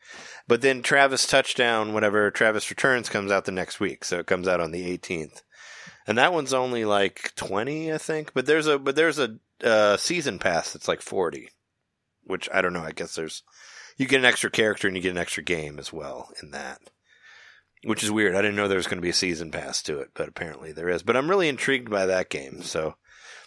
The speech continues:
those are probably my two big closest ones that I'm gonna get. But, uh,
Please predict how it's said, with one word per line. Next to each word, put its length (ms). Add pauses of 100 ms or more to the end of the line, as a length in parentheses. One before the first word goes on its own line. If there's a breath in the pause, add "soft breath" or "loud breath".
those 220
are 60
probably 260
my 160
two 260
big 300 (320)
closest 480
ones 300
that 100
I'm 100
gonna 140
get. 320 (180)
But, 340
uh, 200